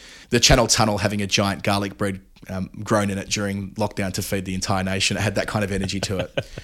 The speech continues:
<laughs> But yeah, Bairstow's spoken to Will. He said that he slipped down the side of a green, that his left ankle faced right when he tried to stabilise himself,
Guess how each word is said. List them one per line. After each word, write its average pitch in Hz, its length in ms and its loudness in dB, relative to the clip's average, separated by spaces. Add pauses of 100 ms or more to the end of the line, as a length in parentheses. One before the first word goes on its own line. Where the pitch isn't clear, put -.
(280)
<laughs> 123 140 -4
But 135 160 8
yeah, 139 160 8
Bairstow's 127 460 8
spoken 127 340 6
to - 120 0
Will. 131 400 4
He 127 80 0
said 117 200 6
that 120 100 0
he 117 40 2
slipped - 280 6
down 131 200 6
the 113 60 2
side 127 320 8
of 113 80 4
a 113 40 0
green, 120 500 4 (300)
that 127 120 4
his 113 280 4 (120)
left 131 500 2 (140)
ankle 127 560 2
faced - 480 2
right 113 320 6
when 110 100 0
he 104 60 2
tried 104 300 2
to 110 60 -2
stabilise 104 720 2
himself, 98 540 -4